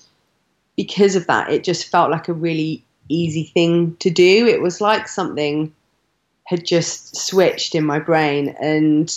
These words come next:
um, actually, ethical reasons aside, it, it, it is un-, undoubtedly, um, a very, um, healthy way of, of nourishing your body if you do it well and do it right.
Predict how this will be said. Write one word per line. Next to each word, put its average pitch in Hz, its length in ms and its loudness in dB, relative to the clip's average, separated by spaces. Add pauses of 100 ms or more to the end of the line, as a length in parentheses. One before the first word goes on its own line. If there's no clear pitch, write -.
um, 151 560 2 (520)
actually, 160 760 -4 (1000)
ethical - 380 -2
reasons 165 380 -2
aside, 147 640 -2 (120)
it, - 280 -6
it, 175 260 -6
it - 180 0
is 175 240 4
un-, 170 200 0
undoubtedly, 165 840 -2
um, 147 400 -2
a 170 60 -6
very, 160 580 0
um, 147 600 -2 (480)
healthy 185 480 -2
way 156 400 0
of, 151 360 -2
of 165 140 -4
nourishing 175 500 0
your 151 100 -4
body 160 600 0
if 160 320 -4
you 160 360 -4
do 143 300 2
it 117 240 -2
well 175 440 2
and 135 120 -4
do 143 160 -2
it - 140 -4
right. 143 580 -2